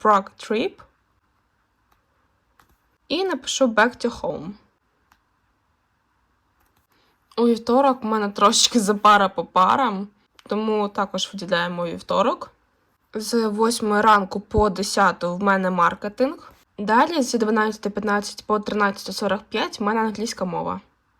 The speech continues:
І з чотирнадцятої п'ятнадцять по четверту годину в мене фото і естетика. І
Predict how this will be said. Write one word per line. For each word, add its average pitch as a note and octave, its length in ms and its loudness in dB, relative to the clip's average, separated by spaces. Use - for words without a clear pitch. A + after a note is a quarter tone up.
І F4+ 280 4
з C4+ 260 2
чотирнадцятої B3 720 0
п'ятнадцять G#3+ 680 -4
по A3 160 2
четверту G3 600 -2
годину G3+ 500 0
в B3 140 -4
мене A#3+ 260 0
фото A3 300 -6
і - 100 -6
естетика. F3 500 -8
І A#3+ 100 0